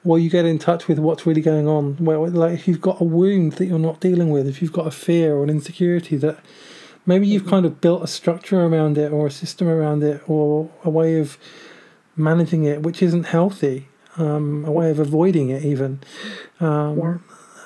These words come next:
Speaker 1: you know, if you just, if you just stop for a moment, then you can get in touch with that.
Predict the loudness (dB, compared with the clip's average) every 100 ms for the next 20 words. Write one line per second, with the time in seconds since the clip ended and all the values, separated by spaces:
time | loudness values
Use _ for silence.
0 | -18 -2 0 2 0 -2 -2 -2 -2 -6
1 | -14 -8 -4 0 -2 -4 -2 -2 -2 -2
2 | 0 2 0 0 -2 -2 -2 0 0 -2
3 | -2 -4 -2 -4 -4 -4 -6 -8 -4 -6
4 | -8